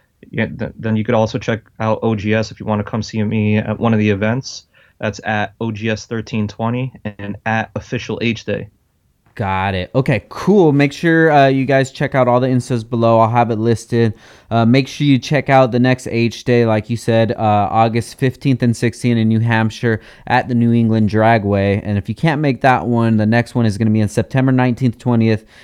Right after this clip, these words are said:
Speaker 2: in Maryland at Cecil County Dragway.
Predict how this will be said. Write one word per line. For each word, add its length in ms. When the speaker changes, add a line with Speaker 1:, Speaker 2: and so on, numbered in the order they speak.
Speaker 2:
in 240
Maryland 500
at 220
Cecil 320
County 420
Dragway. 800